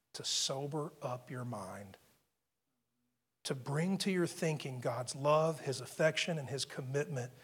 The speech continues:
to your absolute eternal success. So I want to give you a few things that a sober mind thinks for your notes, and, and we're gonna close with these things. A few things that a sober mind thinks.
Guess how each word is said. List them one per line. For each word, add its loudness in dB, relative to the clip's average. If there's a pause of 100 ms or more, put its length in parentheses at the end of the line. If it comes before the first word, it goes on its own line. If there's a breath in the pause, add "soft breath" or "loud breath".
(160 soft breath)
to 2
your 0
absolute 2
eternal -4
success. -6 (1300)
So 8
I -
want 12
to 6
give 6
you 8
a 8
few 6
things 8
that 10
a 8
sober 10
mind 6
thinks -2 (800)
for 2
your 6
notes, 8
and, 4
and 6
we're 6
gonna 6
close 8
with 0
these 4
things. -10
A 0
few 10
things 8
that 8
a 8
sober 12
mind 10
thinks. 4